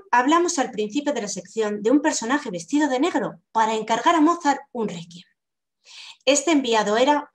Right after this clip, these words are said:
un trabajador del conde Franz von Parser, que le hizo el encargo de esta manera, para conseguir un requiem para conmemorar la muerte de su mujer y quedarse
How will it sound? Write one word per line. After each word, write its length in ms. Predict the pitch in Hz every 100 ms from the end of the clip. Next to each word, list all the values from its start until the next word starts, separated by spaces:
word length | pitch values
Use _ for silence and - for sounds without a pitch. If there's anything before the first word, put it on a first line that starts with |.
| _
un 320 | 330 359 349
trabajador 840 | 214 202 294 - 180 196 190 190 _ - - -
del 300 | 208 226 226
conde 540 | 302 302 294 285 294 _
Franz 500 | 247 214 214 214 -
von 200 | 202 202 202 _
Parser, 500 | 320 - - 160 165 _ - - -
que 140 | - 370
le 200 | 349 240
hizo 520 | 247 262 - 240 -
el 160 | 311 339
encargo 480 | 240 208 208 208 220
de 220 | 185 262
esta 260 | - 277
manera, 420 | 240 214 330 180 - _ - - _
para 260 | 370 415 -
conseguir 600 | 247 233 185 190 185 - _
un 200 | - 294
requiem 540 | 277 196 - 196 202 _
para 320 | 214 180 175 -
conmemorar 800 | 208 233 294 269 208 190 180 _
la 200 | 190 175
muerte 340 | 175 175 175
de 140 | 170 170
su 200 | - 208
mujer 280 | 202 - - _ _ _ _ - -
y 200 | - 359
quedarse 640 | 370 277 202 196 233 285